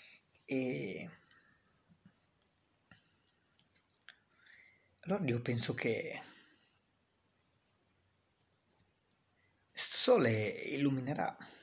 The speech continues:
E, e sì, eh. E allora io, a sto punto, io,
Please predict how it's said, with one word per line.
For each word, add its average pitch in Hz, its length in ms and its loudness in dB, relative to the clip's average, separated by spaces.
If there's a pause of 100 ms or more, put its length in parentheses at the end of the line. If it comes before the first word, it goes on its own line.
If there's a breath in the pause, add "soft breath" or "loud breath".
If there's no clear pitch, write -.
(2250 loud breath)
E, - 200 -16 (1200)
e - 80 -2
sì, - 260 2
eh. 117 300 -4 (4000 loud breath)
E - 160 2
allora 170 220 2
io, 117 500 2 (400 loud breath)
a - 80 -6
sto - 200 -2
punto, - 1000 0 (1080 soft breath)
io, 123 460 0